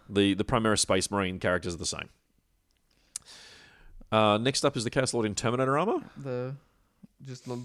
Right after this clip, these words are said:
Speaker 2: chunky lad. He's
Speaker 1: He's the Chaos Lord in Terminator armor.
Speaker 2: slightly
Speaker 1: He gets
Speaker 2: slower, can deep strike, and he's got different <coughs> weapon options.
Speaker 1: Yeah, he gets an option for combi weapons and a few other bits and pieces 'cause that's what the
Speaker 2: Yes.
Speaker 1: kit comes with.
Speaker 2: So he's pretty much the same thing, cost a few more points, is a bit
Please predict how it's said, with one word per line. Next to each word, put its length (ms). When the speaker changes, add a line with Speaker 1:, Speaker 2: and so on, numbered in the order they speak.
Speaker 2:
chunky 360
lad. 280
He's 360
Speaker 1:
He's 240
the 120
Chaos 300
Lord 160
in 80
Terminator 340
armor. 120
Speaker 2:
slightly 240
Speaker 1:
He 100
gets 200
Speaker 2:
slower, 120
can 160
deep 240
strike, 340
and 60
he's 80
got 100
different 340
<coughs> 140
weapon 200
options. 380
Speaker 1:
Yeah, 160
he 120
gets 200
an 60
option 320
for 220
combi 340
weapons 320
and 80
a 40
few 140
other 100
bits 160
and 80
pieces 320
'cause 140
that's 180
what 80
the 60
Speaker 2:
Yes. 40
Speaker 1:
kit 120
comes 200
with. 300
Speaker 2:
So 160
he's 180
pretty 360
much 180
the 80
same 200
thing, 240
cost 260
a 20
few 160
more 120
points, 360
is 120
a 40
bit 220